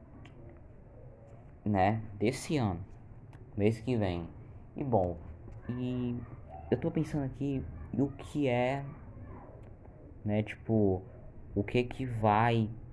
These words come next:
ter, eu imagino o que que vai ter nessa segunda parte aí do evento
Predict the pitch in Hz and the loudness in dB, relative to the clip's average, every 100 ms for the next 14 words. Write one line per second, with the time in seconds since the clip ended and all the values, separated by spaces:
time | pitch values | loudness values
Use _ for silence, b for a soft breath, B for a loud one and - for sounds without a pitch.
0 | - 113 104 113 110 104 98 104 104 104 | 0 6 8 8 8 6 6 2 2 0
1 | 104 110 107 107 98 95 - 123 120 - | 0 0 2 0 -2 -6 -2 -2 -2 -4
2 | 117 120 123 - 117 113 113 113 113 - | -2 -2 -2 -2 2 2 2 0 -4 -4
3 | - 110 113 113 120 - 107 104 110 - | -6 -2 0 0 0 4 6 6 2 -2
4 | 107 107 107 107 110 104 101 101 | 0 2 4 4 4 2 0 -2